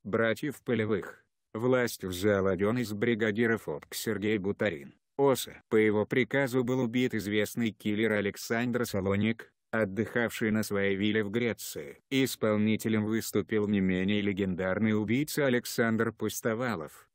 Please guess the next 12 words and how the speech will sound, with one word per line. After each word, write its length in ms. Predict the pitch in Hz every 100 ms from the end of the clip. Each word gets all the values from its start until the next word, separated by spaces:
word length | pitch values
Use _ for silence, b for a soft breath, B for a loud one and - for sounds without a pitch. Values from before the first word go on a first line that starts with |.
| _
Саша 460 | - - 110 - 101
Солдат. 760 | - 98 87 76 71 - - _ 123
Он, 320 | 110 127 139 _ _
как 240 | 127 113
и 60 | 104
другой 440 | 101 110 131 127
известный 560 | 95 107 113 - 101 98
киллер 440 | - 139 165 156
девяностых 680 | 120 110 104 113 - 95 -
минус 440 | 104 98 98 -
Алексей 580 | 110 101 101 - 127 120
Шерстобитов, 1120 | 110 117 107 - 110 104 120 107 78 - -